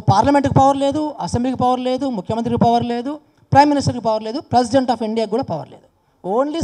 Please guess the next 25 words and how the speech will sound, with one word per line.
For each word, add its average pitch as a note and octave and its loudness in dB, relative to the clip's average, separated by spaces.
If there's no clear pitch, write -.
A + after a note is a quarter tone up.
సవర్ణులు D4+ 0
మాత్రమే D4 0
చేసుకోవచ్చు A3+ -4
అంతే. G#3+ -8
So - -8
అది A#3+ -2
కూడా D4 0
దానికి C#4 -2
ఒక E4+ -10
ప్రోటోకాల్ B3 -6
చాలా G#3 -4
క్లియర్గా G3+ 0
ఉంది. - -12
అంతేగాని D4 -2
రాజ్యాంగం C4+ 0
మొత్తాన్ని, E3+ -8
ఇప్పుడు A3 -6
రాజ్యాంగం B3+ -4
అనేది C4+ -8
basically A3 -6
నాలుగు A#3 -2
పిల్లర్స్ C4+ -4
మీద A3+ -4
బిల్డ్ C4+ -2
చేశారు. E3+ 0